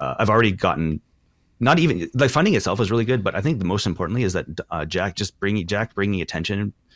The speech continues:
to the, the project and getting it into people's consciousness. I've been already getting a lot of help from the, you know, P Rs and stuff.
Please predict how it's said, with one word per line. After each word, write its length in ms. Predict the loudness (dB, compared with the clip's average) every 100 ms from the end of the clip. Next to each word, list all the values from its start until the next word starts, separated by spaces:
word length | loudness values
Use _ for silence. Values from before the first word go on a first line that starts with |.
| _
to 100 | -4
the, 100 | -4
the 120 | -4
project 440 | -6 -4 -2 -2 -2
and 140 | -4
getting 180 | -4 -4
it 20 |
into 120 | -4 -6
people's 240 | -6 -6
consciousness. 600 | -6 -6 -4 -2 -2 -4 -12 -20 _
I've 100 | 0
been 100 | 2
already 200 | 4 2
getting 240 | 2 0 0
a 40 |
lot 120 | 0
of 60 | 0
help 220 | -2 -4
from 160 | -4 -2
the, 240 | -2 -6 -10 _ -8
you 100 | -4
know, 140 | -4 -8 _ _
P 140 | -4 0
Rs 280 | 0 0 -2
and 60 |
stuff. 200 | -4 -6